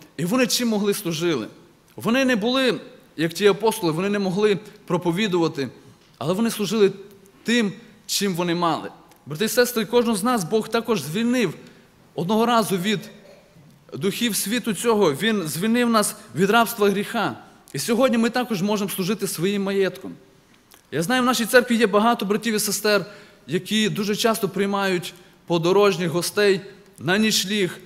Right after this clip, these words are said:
кормлять їх і тому подібне. І це є приємне Господу. В нашу, в нашій церкві є багато братів, які служать своїм транспортом, чи то хворих возять. Є браття, які дуже часто возять своїми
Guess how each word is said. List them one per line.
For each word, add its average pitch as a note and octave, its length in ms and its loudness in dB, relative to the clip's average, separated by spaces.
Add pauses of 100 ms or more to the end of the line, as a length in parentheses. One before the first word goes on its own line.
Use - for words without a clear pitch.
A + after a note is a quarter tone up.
(260)
кормлять G3 500 2
їх E3+ 320 -4
і E3+ 80 -4
тому F#3+ 320 0
подібне. F3 500 -2 (220)
І C3+ 80 -6
це A3+ 160 2
є G#3+ 80 6
приємне G#3 420 0
Господу. F3+ 540 -4 (580)
В A#2+ 100 -8
нашу, G3 460 2
в F3+ 40 -2
нашій G#3+ 220 2
церкві A#3 300 4
є A3+ 80 4
багато A#3 320 4
братів, G#3 360 0
які G#3 200 -2
служать A3 320 0
своїм G3+ 260 -2
транспортом, F#3+ 640 -4 (340)
чи G3 180 -4
то F#3+ 480 2 (380)
хворих F#3+ 560 4
возять. D#3+ 420 0 (520)
Є G3 160 2
браття, A#3 320 2
які G3+ 400 -2 (800)
дуже F#3 260 -2
часто G3 520 0 (240)
возять F#3+ 320 2
своїми G#3 480 2